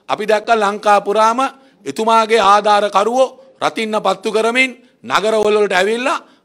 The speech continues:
පහළොවක්, විස්සක්, විසිපහක්, පනහක් වගේ උදවිය එකතු වෙලා ඒවට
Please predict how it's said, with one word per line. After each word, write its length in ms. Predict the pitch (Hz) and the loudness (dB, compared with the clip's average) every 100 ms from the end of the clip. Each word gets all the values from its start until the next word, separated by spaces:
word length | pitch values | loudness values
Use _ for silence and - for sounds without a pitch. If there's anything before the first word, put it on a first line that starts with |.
| _ - | _ 0
පහළොවක්, 500 | 156 214 226 226 180 | 2 4 4 2 0
විස්සක්, 400 | 190 - 220 208 | -6 -2 -2 -2
විසිපහක්, 520 | 170 208 208 208 202 | -6 -4 2 2 2
පනහක් 420 | 180 180 208 196 | -2 0 0 0
වගේ 240 | 196 190 202 | -4 -2 -2
උදවිය 380 | 185 214 247 294 - - _ | 0 0 0 -4 -6 -20 _
එකතු 360 | - 226 220 220 | -6 -4 -2 2
වෙලා 380 | 233 269 330 - _ - | 2 2 0 -6 _ -4
ඒවට 380 | 185 214 233 | 0 2 2